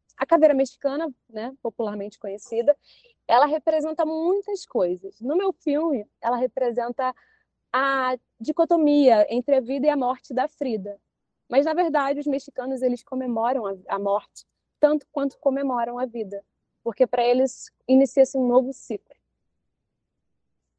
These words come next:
E aí eu botei essa foto super tranquila, nada mal criada, com o dedinho do meio levantado, porque eu sou uma pessoa super calma e tranquila.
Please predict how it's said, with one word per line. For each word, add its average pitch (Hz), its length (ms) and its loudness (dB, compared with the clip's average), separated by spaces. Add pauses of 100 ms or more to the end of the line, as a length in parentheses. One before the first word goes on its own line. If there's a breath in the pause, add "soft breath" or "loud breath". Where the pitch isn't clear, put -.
(120)
E - 40 6
aí 415 140 8
eu 392 60 4
botei 370 240 2
essa 339 220 0
foto 254 480 -2
super 262 360 -2
tranquila, 247 640 -2
nada 226 300 0
mal 262 200 -2
criada, 214 760 -2
com - 140 -10
o 220 80 -8
dedinho 220 340 -2
do 226 100 -6
meio 214 580 0
levantado, 220 720 -4
porque - 240 -12
eu 214 80 0
sou 220 220 -2
uma 208 100 0
pessoa 214 500 -6
super 269 640 4
calma 240 420 4
e 226 40 -2
tranquila. 226 1000 -6